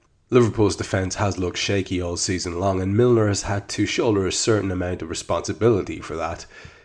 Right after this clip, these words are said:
He has been an almost ever-present in the league, starting thirty of the thirty-two matches.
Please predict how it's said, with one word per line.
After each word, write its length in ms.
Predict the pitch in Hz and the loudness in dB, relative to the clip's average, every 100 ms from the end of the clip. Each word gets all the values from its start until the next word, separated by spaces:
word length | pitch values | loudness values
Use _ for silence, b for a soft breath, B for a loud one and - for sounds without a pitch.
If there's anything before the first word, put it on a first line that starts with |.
| B | B
He 120 | 117 | -2
has 180 | 104 104 | 0 0
been 300 | - 107 104 | 2 2 2
an 120 | 98 | 4
almost 480 | 110 127 104 90 - | 6 6 6 2 -2
ever-present 760 | 101 - - - 107 92 80 - | -4 -4 -8 -4 -2 -2 -6 -6
in 160 | 90 | -8
the 80 | 80 | -8
league, 400 | 82 95 95 - | -6 -4 -4 -6
starting 520 | - - 104 101 90 | -4 2 2 2 -2
thirty 440 | 80 123 117 92 82 | -2 0 2 0 -4
of 120 | 82 | -6
the 80 | 80 | -6
thirty-two 520 | - 92 80 - 90 | -4 -4 -4 -4 -4
matches. 600 | 85 98 - 80 78 - | -2 -4 -2 -6 -8 -12